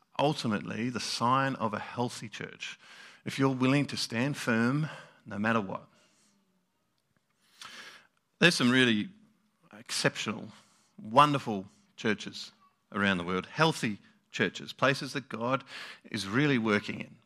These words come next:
I've been to conferences and I've seen some of these churches in America, Britain, all of these places. The churches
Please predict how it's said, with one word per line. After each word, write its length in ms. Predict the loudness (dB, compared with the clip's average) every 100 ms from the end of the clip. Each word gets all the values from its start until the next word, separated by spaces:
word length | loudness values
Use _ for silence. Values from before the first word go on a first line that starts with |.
| _ -20
I've 120 | -4
been 180 | 0 2
to 100 | 0
conferences 880 | 4 4 4 2 0 4 4 4 0
and 100 | 0
I've 100 | 0
seen 320 | 2 4 4
some 200 | 2 2
of 40 |
these 200 | 4 2
churches 480 | 0 2 2 0 -6
in 80 | -2
America, 760 | 4 6 4 4 0 0 -2 -2
Britain, 360 | 0 2 0 -2
all 200 | 0 0
of 80 | 2
these 200 | 0 0
places. 440 | -4 -4 -10 -12
The 80 | -10
churches 460 | -2 0 0 -4